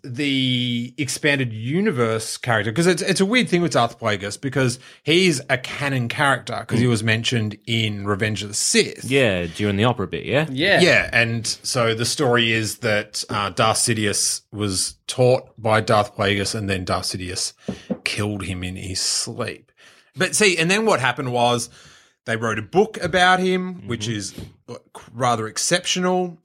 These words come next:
Speaker 1: but then they did the transfer of the story, the canon, and all those previous books got wiped, so they can
Speaker 2: Huh.
Speaker 1: intro-, reintroduce
Speaker 3: Yeah, yeah,
Speaker 1: characters
Speaker 3: yeah.
Speaker 1: as they see fit. So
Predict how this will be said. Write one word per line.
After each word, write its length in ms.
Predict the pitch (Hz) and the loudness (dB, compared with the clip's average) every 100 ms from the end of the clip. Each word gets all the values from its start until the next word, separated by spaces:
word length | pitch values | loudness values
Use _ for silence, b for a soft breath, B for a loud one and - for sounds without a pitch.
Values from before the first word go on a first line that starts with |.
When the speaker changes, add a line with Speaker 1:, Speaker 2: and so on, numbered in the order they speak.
| - | -8
Speaker 1:
but 240 | 123 135 | -4 0
then 160 | 151 151 | 2 2
they 140 | 143 | 2
did 180 | 135 127 | 0 -2
the 60 | |
transfer 760 | 120 - 135 131 131 139 123 120 | -2 2 2 2 -2 0 0 0
of 800 | 120 113 113 110 107 101 90 - - | 0 2 4 2 0 -4 -12 -16 -10
the 120 | 113 | -6
story, 440 | - - 165 151 | -4 0 2 2
the 80 | 117 | 0
canon, 680 | 113 180 190 117 92 101 131 b b - | -2 0 2 2 -2 -6 -12 b b -10
and 120 | 113 | -2
all 120 | 120 | 0
those 220 | 120 113 | 2 2
previous 400 | 110 120 110 107 | 0 -2 -2 -2
books 240 | - 110 - | -6 -10 -8
got 220 | 120 110 | -8 -4
wiped, 420 | 156 196 98 - | -2 -2 -4 -8
so 160 | - 107 | -4 -2
they 140 | 101 | -2
can 180 | 98 104 | -4 -4
Speaker 2:
Huh. 80 | 214 | -4
Speaker 1:
intro-, 280 | 117 117 113 | -4 -6 -4
reintroduce 540 | 113 123 117 143 131 117 | 2 4 4 2 2 2
Speaker 3:
Yeah, 60 | |
yeah, 40 | 113 | 2
Speaker 1:
characters 360 | 113 113 120 | 2 2 -2
Speaker 3:
yeah. 60 | 110 | -2
Speaker 1:
as 80 | 98 | -2
they 100 | 104 | -4
see 220 | - 110 | -6 -6
fit. 340 | 113 208 - B B B B B | 0 0 0 B B B B B
So 420 | - 170 143 123 | 0 6 6 4